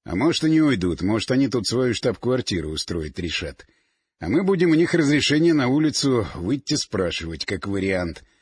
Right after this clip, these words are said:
«Нет», — после раздумья сказал батя, — «не вариант. Гнать их надо по-любому. Во-первых, нельзя слабость свою показывать. Во-вторых, в подвале полно картона от упаковок от товарных ящиков.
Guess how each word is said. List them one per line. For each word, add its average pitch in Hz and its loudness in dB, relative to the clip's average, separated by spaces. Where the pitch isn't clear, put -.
«Нет», — 120 0
после 107 -4
раздумья 120 0
сказал 117 -4
батя, — 87 -8
«не 180 -2
вариант. 107 0
Гнать 127 0
их 110 0
надо 101 0
по-любому. 110 0
Во-первых, 143 0
нельзя 127 0
слабость 113 0
свою 95 0
показывать. 71 -6
Во-вторых, 123 0
в - -18
подвале 131 2
полно 131 2
картона 131 0
от 95 -4
упаковок 110 -2
от 95 -8
товарных 120 0
ящиков. - -6